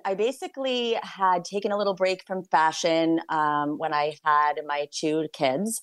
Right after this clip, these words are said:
And I had worked in fashion prior for about, um, I'd say thirteen years, and doing everything from fashion styling to working for Diane von Furstenberg. And, um, I just kept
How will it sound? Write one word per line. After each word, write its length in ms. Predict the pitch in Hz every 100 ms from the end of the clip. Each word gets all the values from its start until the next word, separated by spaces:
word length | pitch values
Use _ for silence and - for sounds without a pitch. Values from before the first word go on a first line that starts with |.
| - _ _ -
And 500 | 185 175 175 175 170 190 -
I 340 | 175 170 170 165
had 80 | 165
worked 240 | 165 160
in 100 | 170
fashion 380 | 170 160 - 160
prior 600 | - 202 190 190 185 190 -
for 140 | 165
about, 460 | 160 160 156 151 160 _ _ _ _ _ _ _ _
um, 520 | 151 143 139 139 - - _ _ _ 208
I'd 160 | 208
say 480 | - 220 202 185 - - -
thirteen 400 | 196 190 - 190
years, 480 | 175 165 185 254 247 220 180
and 560 | 170 165 165 160 156 156
doing 260 | 175 175 160
everything 420 | 165 170 170 156
from 160 | 156 151
fashion 400 | 196 180 180 170
styling 560 | - 170 165 160 156 156
to 80 | 156
working 340 | 156 160 156
for 100 | 160
Diane 300 | 156 151 147
von 160 | 156 151
Furstenberg. 720 | 208 185 190 180 175 170 160 -
And, 460 | 160 151 147 147 143 - - _ _
um, 380 | - 160 160 160 -
I 300 | 175 185 220 208
just 560 | 214 185 - - - - _ _ _
kept 420 | - 240 - -